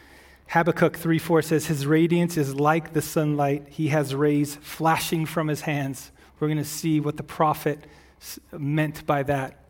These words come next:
We're gonna see him. His radiance is like the sunlight. His rays are flashing from his hand. And then James one seventeen just wraps it up so beautifully.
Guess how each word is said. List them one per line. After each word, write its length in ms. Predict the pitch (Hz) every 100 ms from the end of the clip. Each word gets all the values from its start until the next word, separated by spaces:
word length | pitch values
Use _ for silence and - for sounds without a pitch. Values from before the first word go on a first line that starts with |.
| -
We're 120 | 147
gonna 80 | 139
see 340 | - - 170
him. 320 | 151 160 147 135 - - -
His 240 | - 131 139
radiance 420 | 156 165 165 160
is 140 | 147
like 160 | 151 147
the 80 | 147
sunlight. 600 | - 156 151 147 143 147 - _
His 260 | - 139 131
rays 340 | 143 147 143
are 80 | 143
flashing 460 | - 143 139 - 139
from 180 | 151
his 140 | 143 135
hand. 240 | 147 143
And 100 | 139
then 120 | 147
James 340 | 135 151 151 143
one 140 | 143
seventeen 680 | 135 147 139 135 151 147 139 - - -
just 280 | - 151 151
wraps 260 | 151 147 -
it 100 | 143
up 120 | 143
so 180 | - 147
beautifully. 580 | 131 139 139 - 143